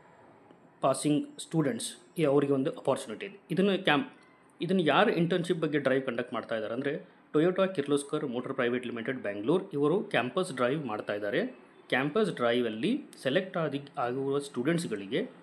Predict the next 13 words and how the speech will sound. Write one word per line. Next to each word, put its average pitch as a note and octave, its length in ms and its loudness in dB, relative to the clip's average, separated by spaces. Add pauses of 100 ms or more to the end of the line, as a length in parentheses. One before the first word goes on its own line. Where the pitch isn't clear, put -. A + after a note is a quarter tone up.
(240)
ಇವರು F3 180 0
ಅಪ್ರೆಂಟಿಸ್ C#3 640 -4 (180)
ಟ್ರೈನಿಂಗ್ C#3+ 320 4
ಕೊಡ್ತಾರೆ. G#2 400 -6 (1200)
ಈ A3+ 120 4
ಇಂಟರ್ವ್ಯೂ F#3+ 440 4
ಬಂದ್ಬಿಟ್ಟು C#3+ 580 0 (920)
ಬಾಗಲಕೋಟ್ D#3 640 4
ಪಾಲಿಟೆಕ್ನಿಕ್, A#2+ 580 -2 (1080)
ಬಿ C#3 160 -4
ವಿ D#3+ 120 -4
ವಿ D3+ 80 -2
ಎಸ್ E3+ 380 -4